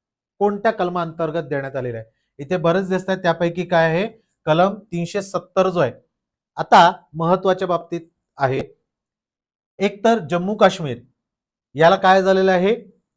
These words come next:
जम्मू आणि काश्मीर हा आता केंद्रशासित आहे, बरोबर आहे? आणि हा कधी केला?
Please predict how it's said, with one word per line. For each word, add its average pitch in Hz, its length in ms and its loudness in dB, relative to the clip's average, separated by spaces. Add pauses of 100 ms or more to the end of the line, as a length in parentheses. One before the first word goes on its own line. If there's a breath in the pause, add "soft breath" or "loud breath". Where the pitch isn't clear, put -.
(260)
जम्मू 165 460 -2 (200)
आणि 175 180 -2
काश्मीर 175 480 -2 (420)
हा 165 120 4
आता 190 260 2
केंद्रशासित 175 800 -6
आहे, 107 140 -12 (2500)
बरोबर 170 240 0
आहे? 175 140 0 (800)
आणि 156 140 -4
हा 185 100 0
कधी 185 300 -6
केला? 214 320 2